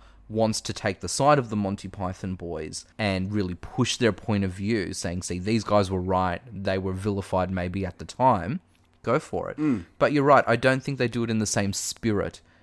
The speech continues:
Speaker 2: Yeah.
Speaker 1: that the Monty Python Boys were doing when they were doing Life of Brian to begin with.
Speaker 2: Yes.
Speaker 1: I think a lot of the gags that were actually presented in this film would not meet the standard of Monty Python.
Speaker 2: Exactly.
Speaker 1: And if Monty Python were in their heyday now, you
Speaker 2: Mm.
Speaker 1: know,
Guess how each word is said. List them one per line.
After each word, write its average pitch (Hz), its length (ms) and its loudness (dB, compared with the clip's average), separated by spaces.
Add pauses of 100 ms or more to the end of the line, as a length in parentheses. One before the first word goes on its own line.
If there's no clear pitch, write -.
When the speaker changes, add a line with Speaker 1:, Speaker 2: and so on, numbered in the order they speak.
Speaker 2:
Yeah. 117 140 -6
Speaker 1:
that 110 140 6
the 110 60 2
Monty 107 280 2
Python 101 380 -2
Boys 95 260 -2
were 95 80 -4
doing 104 580 -4 (240)
when 107 160 2
they 101 80 4
were 98 100 2
doing 92 260 -4
Life 87 180 -4
of 92 80 -6
Brian 80 220 -4
to - 100 -14
begin 101 400 -2
with. 82 220 -8
Speaker 2:
Yes. 98 360 -12 (220)
Speaker 1:
I 110 80 2
think 113 220 0
a 107 40 0
lot 107 220 2
of 113 80 0
the 113 80 -2
gags 95 320 -2
that 104 100 -2
were 92 120 -2
actually 92 300 -6
presented 98 840 -4
in 98 160 0
this - 340 -6 (120)
film 117 580 -4
would 113 160 6
not 110 460 6
meet 98 420 2
the 98 60 -6
standard 95 420 -2
of 90 80 -8
Monty 95 300 -6
Python. 101 420 -4
Speaker 2:
Exactly. 110 720 -6
Speaker 1:
And 107 100 2
if 95 120 -2
Monty 120 260 4
Python 107 580 2
were 95 360 6
in 107 160 2
their 85 100 0
heyday 85 480 -4
now, 107 480 -6
you 120 80 -2
Speaker 2:
Mm. - 60 2
Speaker 1:
know, 98 180 4